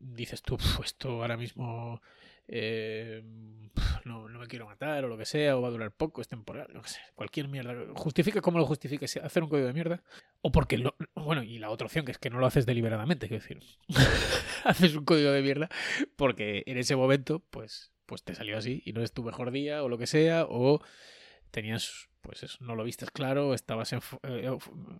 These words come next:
pues eso que te pasa a veces, ¿no? Estás ofuscado con otra historia y el código, pues, no te sale. Entonces, eh, si no es un código bien, que no es, que está bien hecho, que tiene unos,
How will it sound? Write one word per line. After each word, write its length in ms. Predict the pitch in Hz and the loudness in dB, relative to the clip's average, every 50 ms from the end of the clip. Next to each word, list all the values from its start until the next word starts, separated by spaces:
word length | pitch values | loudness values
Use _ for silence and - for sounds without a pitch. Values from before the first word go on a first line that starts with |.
| - _ | -18 _
pues 200 | - - - - | -20 -16 -12 -10
eso 100 | - 120 117 | -8 -8 -8
que 100 | 120 107 | -8 -8
te 80 | 113 | -8
pasa 200 | 101 110 - - | -8 -8 -6 -4
a 20 | - | -4
veces, 160 | 254 - 123 | -4 -4 -6
¿no? 80 | 113 151 | -6 -6
Estás 340 | 180 - - - 98 - - | -6 -6 -6 -8 -8 -8 -10
ofuscado 460 | - - 143 131 - - 135 131 139 | -8 -6 -6 -4 0 2 4 6 6
con 100 | 131 135 | 6 6
otra 160 | 135 127 135 | 4 2 0
historia 480 | 131 - - 175 170 156 170 185 214 220 | 0 2 6 6 6 6 6 2 0 0
y 80 | - | -2
el 80 | 110 104 | -4 -2
código, 280 | - 120 113 120 127 127 | -2 -2 0 0 -2 -4
pues, 260 | - - - - - _ - | -6 -10 -12 -14 -14 _ -10
no 120 | 120 120 | -8 -8
te 80 | 110 117 | -6 -6
sale. 280 | - 120 110 107 104 - - - - - - - _ _ _ _ - | -6 -4 -4 -4 -6 -6 -10 -16 -16 -16 -16 -16 _ _ _ _ -8
Entonces, 440 | 139 127 156 147 - 160 135 - - - - - - - - - - - - - - _ | 0 4 4 6 6 6 4 4 2 -10 -18 -18 -16 -16 -18 -18 -20 -20 -20 -20 -18 _
eh, 540 | - 143 135 131 131 131 131 135 131 - _ _ _ _ _ - | -4 -2 -2 0 0 0 0 0 -2 -2 _ _ _ _ _ -10
si 180 | - - 170 | -8 -4 -2
no 80 | 156 165 | 0 2
es 60 | 156 | 2
un 100 | 185 165 | 2 4
código 1700 | - 190 185 180 175 170 175 170 165 165 165 165 165 165 165 170 165 165 165 165 165 165 165 165 165 165 165 165 160 156 151 - - _ | 6 8 8 8 8 8 6 6 6 6 6 6 6 6 4 4 4 4 4 4 4 4 4 2 2 2 2 0 0 -2 -4 -6 -10 _
bien, 460 | - 151 135 165 175 165 160 190 269 - _ | -12 -2 4 4 4 4 4 0 -8 -12 _
que 100 | - 139 | -8 -6
no 80 | 127 127 | -6 -6
es, 60 | - | -6
que 160 | - - 139 | -6 -6 -6
está 180 | 131 - - 135 | -6 -6 -6 -6
bien 160 | 127 131 151 | -4 -4 -4
hecho, 160 | 170 - 139 | -6 -6 -6
que 100 | 117 117 | -6 -6
tiene 180 | - 135 127 135 | -6 -8 -8 -6
unos, 340 | 135 135 135 123 - - | -4 -4 -4 -6 -6 -10